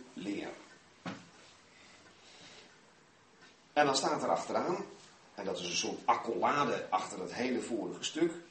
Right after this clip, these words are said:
Als je het zo brengt, Timotheus, dan is dat in overeenstemming.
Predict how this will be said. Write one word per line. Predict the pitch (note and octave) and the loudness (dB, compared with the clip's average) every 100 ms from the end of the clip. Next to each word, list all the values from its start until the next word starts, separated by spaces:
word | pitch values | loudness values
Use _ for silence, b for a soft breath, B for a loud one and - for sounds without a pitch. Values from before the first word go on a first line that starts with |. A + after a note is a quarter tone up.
| - - B B B B B - - - - - | -20 -20 B B B B B -20 -20 -20 -20 -6
Als | E2 - | -4 -2
je | F2 | -4
het | - | 2
zo | - F#3 | 6 6
brengt, | B2 D3+ G3 | 8 6 4
Timotheus, | - E3+ E3+ F3 G3 G#3 - - | 2 6 6 6 2 0 0 0
dan | G#2 | -2
is | C#3 - | 0 4
dat | C3 - | 4 2
in | F#2+ G2 | -4 -4
overeenstemming. | F2 - - D3+ F#3+ G#3 F3+ F3+ G#3+ | 0 0 0 0 0 2 0 0 -2